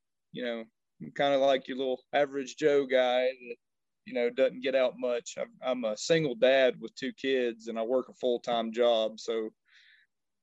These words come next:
it's, uh, it's a little bit tough to get out a lot.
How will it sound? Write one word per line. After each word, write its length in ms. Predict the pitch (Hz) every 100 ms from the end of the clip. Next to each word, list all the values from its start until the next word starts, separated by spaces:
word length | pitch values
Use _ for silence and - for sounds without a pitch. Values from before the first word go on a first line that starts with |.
| _ _ _ -
it's, 280 | 120 -
uh, 240 | 123 110 110 _ _
it's 100 | 165
a 40 |
little 160 | 170 170
bit 240 | 151 -
tough 380 | - 156 147 -
to 120 | 131 123
get 220 | 143 135
out 320 | 143 135 123
a 40 | 117
lot. 420 | 127 131 107